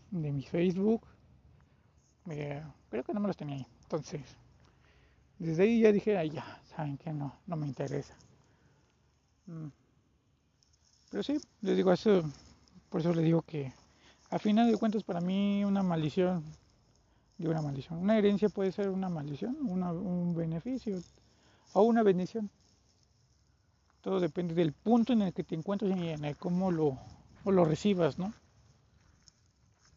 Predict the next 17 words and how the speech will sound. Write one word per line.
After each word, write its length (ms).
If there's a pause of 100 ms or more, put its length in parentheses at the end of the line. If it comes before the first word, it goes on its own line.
(760)
Entonces, 280
para 220
mí 360
es 140
eso, 220
digo, 220
ahorita 480 (880)
en 120
este 200
punto 400
de, 200 (460)
de 120
la 200
vida, 340 (1500)
pues 240
digo, 320
"Ay, 200